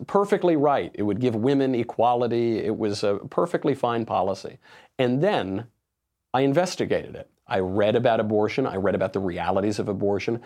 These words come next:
I had a conversation with a female bioethicist when I was a, a student fellow in D C, and she made better arguments than I did.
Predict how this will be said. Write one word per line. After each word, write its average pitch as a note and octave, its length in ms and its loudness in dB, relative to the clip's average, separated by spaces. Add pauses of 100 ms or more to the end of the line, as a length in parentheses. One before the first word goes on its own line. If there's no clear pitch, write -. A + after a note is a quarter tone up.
(200)
I - 80 0
had D3+ 100 4
a C#3+ 60 2
conversation D3 680 0
with F#2 160 -4
a F#2 40 -4
female B2+ 360 0
bioethicist G#2+ 960 -2 (300)
when G#2+ 160 -2
I G2 120 2
was F#2+ 220 -2
a, F#2+ 340 0
a F2+ 140 0
student A#2 360 -2
fellow G#2 340 0
in F#2+ 120 -2
D A2+ 160 0
C, - 380 -4 (500)
and G#2+ 340 -2
she - 260 0
made D#3 220 2
better B2+ 260 4
arguments A#2 460 -2
than G2+ 100 -2
I G2+ 160 0
did. - 240 -10